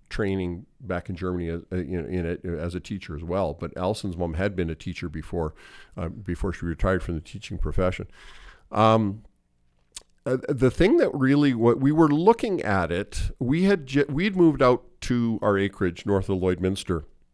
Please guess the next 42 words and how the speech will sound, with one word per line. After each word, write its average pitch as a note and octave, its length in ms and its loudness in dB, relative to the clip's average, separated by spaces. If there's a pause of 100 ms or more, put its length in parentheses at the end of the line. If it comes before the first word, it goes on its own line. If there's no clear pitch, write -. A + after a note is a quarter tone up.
(760)
in A2 140 0
nineteen A2 320 -2
ninety-two. G2 500 -2 (440)
So A#2+ 640 4
when A#2 300 -2
Roland, C3+ 640 2
two D#3+ 140 -4
years C3+ 220 -2
later A#2 260 0
in G#2+ 60 2
nineteen A2 280 -2
ninety-four, G#2+ 480 4
when F#2+ 80 2
Roland G2 280 2
was F2 120 -6
six, - 400 -4 (840)
we A2+ 140 -2
knew B2+ 140 2
we D3 120 2
were C3+ 80 -2
gonna A2+ 160 -2
have G#2 140 -4
to A#2+ 80 -6
make G2 160 -4
a F2+ 40 -8
decision F#2+ 420 -4
about, F#2 300 0
okay, G2+ 200 -4
well, F#2 180 0
what A#2 180 -2
school G#2+ 300 0
would F#2+ 140 -2
he E2 80 -8
go E2+ 180 -4
to? E2 200 -8
Because - 380 -4
there F#2+ 100 -4
was F#2 80 -4
gonna G2 180 -2
be F#2 140 -4
busing F2+ 360 -4
involved, D2 440 -10